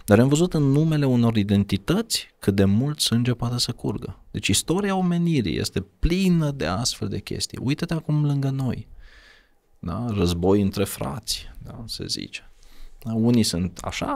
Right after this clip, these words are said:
ceilalți altfel, unii au un drept, ceilalți au alte drepturi. Amândouă taberele sunt sfințite de preoți,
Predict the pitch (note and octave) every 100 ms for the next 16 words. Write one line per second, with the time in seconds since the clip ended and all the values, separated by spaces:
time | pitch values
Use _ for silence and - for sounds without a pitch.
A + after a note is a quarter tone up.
0 | - - - F3 - - G3 F#3 - D3
1 | D3 G#2 G#2+ G2+ F#2+ - - G2 G2+ D3+
2 | - - - - - - - - B2+ D#3
3 | D3+ B2+ A#2+ B2 - A#2 - - _ -
4 | - - - - _ _ _ - F#2+ A2+
5 | A#2+ G#2+ A2+ G#2+ G2+ A2 G#2+ G2 - F#2+
6 | - F#2 F#2 G#2 - - - B2+ C3+ A2
7 | -